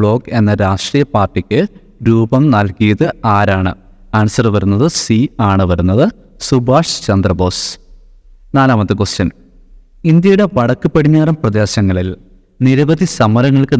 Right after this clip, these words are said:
നേതൃത്വം നൽകുകയും നിരാശ്രവാദത്തെയും ഇന്ത്യയുടെ വിഭജനത്തെയും എതിർക്കുകയും ചെയ്ത നേതാവ്, പിന്നീട് ഇന്ത്യ ഗവൺമെന്റിന്റെ പരമോന്നത ബഹുമതിയായ ഭാരതരത്ന ലഭിക്കുകയും ചെയ്ത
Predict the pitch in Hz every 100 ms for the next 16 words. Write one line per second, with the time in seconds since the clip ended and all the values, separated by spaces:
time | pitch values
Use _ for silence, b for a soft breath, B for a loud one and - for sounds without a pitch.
0 | 104 104 110 123 147 120 98 92 92 90
1 | 87 - - - _ - - - 135 139
2 | 151 156 - 170 160 117 104 107 - 95
3 | 92 92 - - - - 123 117 113 120
4 | 185 160 120 113 - 147 127 110 98 98
5 | - - 131 117 120 110 113 120 117 -
6 | 101 107 104 95 90 95 92 - - -
7 | - - - 123 107 101 95 190 - -
8 | - - 151 160 185 143 131 113 113 104
9 | 110 104 - 110 113 131 147 156 139 110
10 | - 107 95 104 95 98 - - b _
11 | 101 104 120 120 123 113 107 135 151 -
12 | 113 113 113 131 - 104